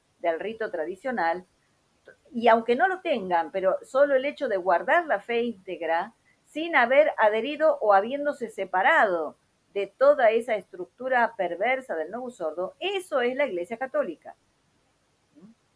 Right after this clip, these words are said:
Así que no puede ser destruida.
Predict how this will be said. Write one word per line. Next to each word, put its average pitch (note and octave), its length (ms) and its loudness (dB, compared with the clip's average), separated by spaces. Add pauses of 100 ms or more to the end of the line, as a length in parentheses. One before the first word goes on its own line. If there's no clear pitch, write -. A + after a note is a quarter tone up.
(320)
Así F#3 200 -8
que A#3 120 2
no D#4 340 2
puede D4 300 2
ser C4+ 260 -4
destruida. A#3+ 720 -8